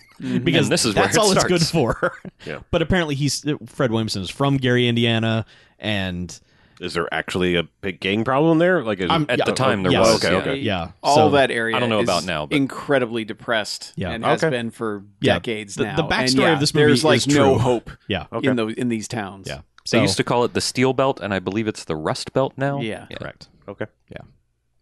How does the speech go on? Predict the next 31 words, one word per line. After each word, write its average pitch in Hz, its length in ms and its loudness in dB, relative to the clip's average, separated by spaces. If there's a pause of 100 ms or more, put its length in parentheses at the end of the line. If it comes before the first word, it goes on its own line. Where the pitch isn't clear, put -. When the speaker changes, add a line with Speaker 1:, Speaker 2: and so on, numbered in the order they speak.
(140)
Speaker 2:
But 151 140 2
yeah, 104 180 0 (240)
he 107 380 -4 (200)
basically 104 320 -4
bought 101 320 -2
that 98 180 -2
block 127 260 -2
of 175 80 2
<laughs> - 120 -2
houses 139 320 0
so 160 180 2
they 123 160 -4
could 120 200 -4
blow 117 160 2
Speaker 1:
Yeah. 120 60 2
Speaker 2:
him 117 100 0
up 120 100 -4
for - 80 -8
the 135 80 0
movie. 123 260 0 (340)
And 110 440 0 (240)
they 92 360 -2
don't 180 180 0
waste 170 300 0
explosives 147 580 0
blowing 131 480 0
up 135 140 -2
those 127 180 2
houses. 90 520 -2 (460)
Holy 131 340 2
God. 90 340 -2